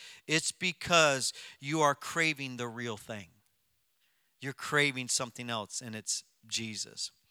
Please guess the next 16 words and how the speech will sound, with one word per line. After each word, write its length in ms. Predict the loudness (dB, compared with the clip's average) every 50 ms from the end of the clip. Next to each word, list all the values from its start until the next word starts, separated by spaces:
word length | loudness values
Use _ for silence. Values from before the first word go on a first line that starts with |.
| _ _ -20 -10 _ 2
Isaiah 400 | 4 6 8 8 8 8 6 4
fifty-five, 760 | 0 -4 -8 -6 -8 -10 -10 -4 0 4 4 4 4 2 -2
one 140 | -6 -8 -8
through 160 | -10 -10 -10
two 200 | -8 -8 -4 -2
says, 260 | -2 -2 -2 -2 -4
"Come, 420 | -6 -6 -4 -4 -4 -6 -8 -12 -20 _ _ _ _ _ _ _ _ _ _ _ _ _ _ _ _ _ _ 0
all 180 | 0 2 2 0
who 200 | -2 -6 -8 -8
are 80 | -8 -8
thirsty, 600 | -8 -8 -4 -2 -2 -2 -2 -6 -10 -16 -18 _ _ _ -20 -20 -20 -20 -18 -10 2
come 260 | 6 6 6 6 4 0
to 140 | -2 0
the 140 | 0 -2 -2
waters. 580 | 2 4 6 6 6 6 2 0 0 0 2 2
You 320 | 2 0 -2 -4 -6 -8